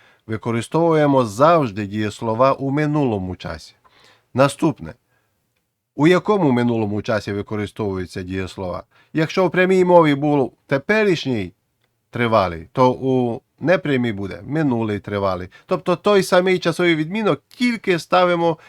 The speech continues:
міняємо слово теперішній або майбутній, міняємо на минулий у непрямій мові. І все. Теперішній тривалий буде минулий тривалий, е, простий майбутній буде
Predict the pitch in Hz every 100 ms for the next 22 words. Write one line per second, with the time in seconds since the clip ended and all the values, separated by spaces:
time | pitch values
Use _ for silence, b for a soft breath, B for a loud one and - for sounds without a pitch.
0 | B 143 160 160 147 143 156 135 - 151
1 | - 139 135 123 131 127 - 120 110 98
2 | 98 165 214 165 131 143 170 156 143 180
3 | 196 180 151 139 123 117 120 110 120 120
4 | 110 107 92 95 151 - 185 135 _ _
5 | _ _ _ _ _ - 143 160 139 139
6 | 127 135 135 127 101 107 95 87 135 196
7 | 180 156 160 156 156 147 131 b b b
8 | - 101 - 131 123 160 143 120 120 135
9 | 127 107 101 120 127